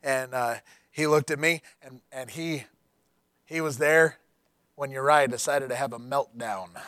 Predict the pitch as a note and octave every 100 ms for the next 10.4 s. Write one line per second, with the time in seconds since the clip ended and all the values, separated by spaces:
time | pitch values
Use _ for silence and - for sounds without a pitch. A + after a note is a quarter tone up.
0 | - - - - _ _ _ _ _ -
1 | C#3 C#3+ D3+ D3+ D3 C#3+ C3+ D3+ D#3 -
2 | D3 - D3+ C3+ C#3 A#2 G2+ G2+ B2+ C3
3 | B2+ C#3+ C3+ A#2 C#3 C3+ A#2 G#2 C3 D3+
4 | C#3 - - - C#3+ D3+ C#3+ D3 E3+ D3+
5 | C#3+ D#3 E3 - F3 D3+ D3 C#3+ C3+ C3+
6 | A#2 - _ - - - E3+ D#3+ D3+ C#3
7 | E3 E3+ D#3+ F3 E3 E3 - - C3 C3+
8 | D#3 E3 E3+ D#3+ D#3+ - E3+ E3 F3 D#3
9 | D3 C#3+ C3 _ _ C3+ D#3+ D3 C#3 A#2
10 | A#2 C#3+ C#3+ B2